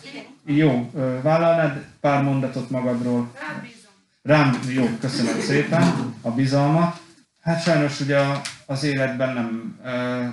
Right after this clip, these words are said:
Speaker 2: még a látássérülés mellett ugye említettem, hogy vannak azért más problémák. Ö, Anna sajnos megjárt hegyet, völgyet, ö, vesetranszplantációtól kezdve heti,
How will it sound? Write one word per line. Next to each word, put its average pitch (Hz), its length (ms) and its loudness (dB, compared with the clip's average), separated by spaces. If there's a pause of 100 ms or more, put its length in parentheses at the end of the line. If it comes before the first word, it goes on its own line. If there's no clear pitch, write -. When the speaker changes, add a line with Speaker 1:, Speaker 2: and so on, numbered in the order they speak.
Speaker 2:
még 123 200 -4
a 127 60 -2
látássérülés 120 920 -2
mellett 117 420 -6
ugye 120 140 -4
említettem, 117 600 -4
hogy 120 140 -4
vannak 117 340 -8
azért 113 280 -10
más 120 200 -8
problémák. 139 840 -6 (480)
Ö, 120 280 -2 (120)
Anna 127 540 -4
sajnos 120 400 -4
megjárt 113 440 -4
hegyet, 113 320 -6
völgyet, 117 640 -6 (240)
ö, 104 380 -14 (720)
vesetranszplantációtól 113 1600 -6
kezdve 113 380 -8
heti, 113 520 -8